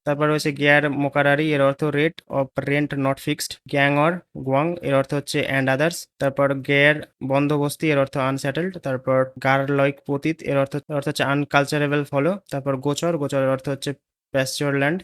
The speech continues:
তারপর দেখো রয়েছে হেবানামা, এর অর্থ হচ্ছে deed of gift, অর্থাৎ দানপত্র দলিল, দানপত্র দলিল এটি। তারপর হিস্সা, হিস্সার অর্থ হচ্ছে শেয়ার। তারপর রয়েছে ইজারা, ইজারার অর্থ হচ্ছে ফার্মিং লিজ। তারপর রয়েছে এজমালি or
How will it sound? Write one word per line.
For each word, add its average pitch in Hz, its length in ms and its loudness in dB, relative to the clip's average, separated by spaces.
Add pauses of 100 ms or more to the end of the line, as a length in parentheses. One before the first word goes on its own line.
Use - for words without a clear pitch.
তারপর 147 200 -6
দেখো 151 180 -2
রয়েছে 156 280 -2
হেবানামা, 147 540 -2
এর 139 100 0
অর্থ 135 160 -4
হচ্ছে 143 220 -6
deed 139 260 -4
of 147 140 2 (180)
gift, 165 200 -4 (120)
অর্থাৎ 135 360 -8 (280)
দানপত্র 135 480 -6
দলিল, 147 240 -6 (240)
দানপত্র 131 500 -8
দলিল 131 260 -8
এটি। 147 200 -8 (440)
তারপর 139 260 -4
হিস্সা, 151 500 -6 (140)
হিস্সার 143 300 -6
অর্থ 139 200 -6
হচ্ছে 143 220 -8
শেয়ার। 143 300 -4 (580)
তারপর 143 320 -2
রয়েছে 143 220 -4
ইজারা, 151 420 -2
ইজারার 143 280 -4
অর্থ 139 160 -6
হচ্ছে 143 160 -8
ফার্মিং 143 540 -4
লিজ। 147 420 -6
তারপর 135 280 -4
রয়েছে 139 260 -4
এজমালি 143 760 -4
or 139 220 0